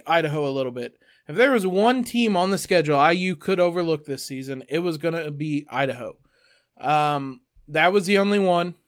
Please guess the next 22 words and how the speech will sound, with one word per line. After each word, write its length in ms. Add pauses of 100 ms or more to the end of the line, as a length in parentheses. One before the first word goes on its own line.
(240)
And 180
considering 540
the 80
nature 480
that 180
they 140
won 280
against 300
Illinois, 680 (840)
um, 580 (1400)
<sighs> 400
again, 520
it's, 220
it's 320
just 300
human 340
nature. 440 (420)
Uh, 400
Tom 300
Allen 580
yelled 460
his 500